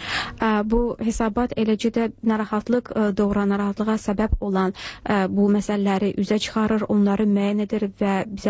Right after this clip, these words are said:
əlbəttə ki, Azərbaycanda həyata keçirmək istədiyimiz proqramları da, ə, qurarkən, tərtib edərkən məhz həmin məsələlər ətrafında onları yarat-, yaratmış oluruq.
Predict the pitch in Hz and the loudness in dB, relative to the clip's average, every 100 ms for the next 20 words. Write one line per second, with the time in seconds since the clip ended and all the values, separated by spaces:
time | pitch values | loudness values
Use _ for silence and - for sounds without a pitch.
0 | 202 202 190 196 - 196 190 - 190 202 | 0 0 0 -2 0 0 0 -2 0 2
1 | 202 196 196 196 - 208 196 196 190 185 | 4 2 2 0 -2 2 0 2 0 2
2 | 196 196 - 196 190 185 185 202 202 214 | 2 0 -2 0 2 4 4 2 0 -4
3 | - - - - 190 185 196 214 220 226 | -6 -14 -6 0 0 2 2 0 -2 0
4 | 220 208 196 - 202 190 208 - 208 202 | 0 0 -2 -2 -2 0 -2 2 2 2
5 | 190 - 208 208 214 190 196 196 196 - | 0 -2 2 4 2 0 0 -2 -2 -2
6 | 190 180 190 185 196 190 185 185 185 - | -2 0 2 2 2 2 2 0 -2 -10
7 | - 185 185 180 - - - - 185 196 | -2 0 2 0 -4 -8 -6 -4 0 2
8 | 190 185 180 - - - - | 2 2 0 -2 -4 -4 -8